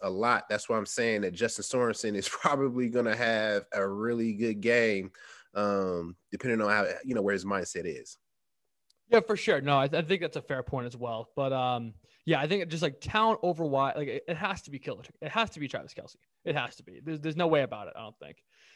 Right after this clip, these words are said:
Speaker 2: So that's tight end. We'll do offensive line all as one unit just because it doesn't make sense to go through every single position on the offensive line. Hey,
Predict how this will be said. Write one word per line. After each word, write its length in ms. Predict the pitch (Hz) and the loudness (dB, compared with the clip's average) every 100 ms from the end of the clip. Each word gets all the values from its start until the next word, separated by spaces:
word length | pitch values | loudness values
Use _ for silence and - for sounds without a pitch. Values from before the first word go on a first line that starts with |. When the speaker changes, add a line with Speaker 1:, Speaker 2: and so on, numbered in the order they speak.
| _ | _
Speaker 2:
So 420 | - - 151 139 139 | -10 0 2 2 2
that's 220 | 175 202 | 0 0
tight 260 | - 196 160 | 0 4 4
end. 280 | 143 139 - _ | 4 0 -8 _
We'll 120 | 185 240 | 6 6
do 100 | 302 | 8
offensive 420 | 220 247 196 160 | 6 4 2 4
line 180 | 160 160 | 4 4
all 220 | 147 151 | 6 6
as 100 | 147 | 4
one 220 | 139 127 | 0 0
unit 240 | 123 131 139 | 0 -2 -2
just 160 | 139 | -4
because 240 | - 139 131 | 0 0 2
it 40 | |
doesn't 200 | 135 139 | 0 0
make 120 | 127 | -2
sense 180 | - 139 | -4 -6
to 60 | - | -2
go 100 | 139 | -2
through 180 | 139 135 | -2 -2
every 240 | 143 131 139 | -4 -4 -6
single 200 | 135 123 | -6 -6
position 320 | 123 120 139 | -8 -6 -6
on 60 | 131 | -4
the 80 | |
offensive 360 | - 127 131 127 | -4 -4 -4 -4
line. 160 | 131 131 - | -4 -6 4
Hey, 160 | 233 | 4